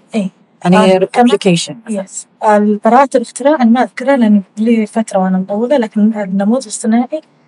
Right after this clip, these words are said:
Speaker 1: ما يقارب مائتين وخمسين التقديم على النموذج الصناعي.
Speaker 2: ما شاء الله، تبارك الله. طيب، آه، بالنسبة، آه، الآن أنت طموحك، ما هو طموحك المستقبلي وأين ترين يسرى في المستقبل؟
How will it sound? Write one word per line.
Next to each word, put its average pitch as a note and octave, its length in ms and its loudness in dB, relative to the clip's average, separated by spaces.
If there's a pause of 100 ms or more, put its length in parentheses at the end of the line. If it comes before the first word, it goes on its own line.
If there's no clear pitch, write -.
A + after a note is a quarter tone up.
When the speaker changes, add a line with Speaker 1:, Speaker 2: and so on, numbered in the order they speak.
(260)
Speaker 1:
ما F#4 60 -2
يقارب C#4+ 300 -2
مائتين A3+ 380 2
وخمسين G3 480 -8 (480)
التقديم F3+ 880 -8
على F3 120 -12
النموذج F3+ 360 -4
الصناعي. - 300 -14 (1300)
Speaker 2:
ما G3 60 -4
شاء E3+ 220 -10
الله، D#3 140 -16
تبارك E3 420 -12
الله. F3 200 0
طيب، F#3+ 500 4
آه، F3+ 140 4
بالنسبة، F3+ 640 0 (200)
آه، E3 300 -2
الآن F#3 440 -2 (1000)
أنت G#3 200 0
طموحك، F3+ 680 -2 (1500)
ما G3 140 2
هو G3+ 140 2
طموحك F#3+ 500 -2
المستقبلي G3+ 640 0
وأين G3 380 0
ترين F#3+ 320 -2
يسرى F#3 340 -2
في F#3 100 -8
المستقبل؟ E3 520 -6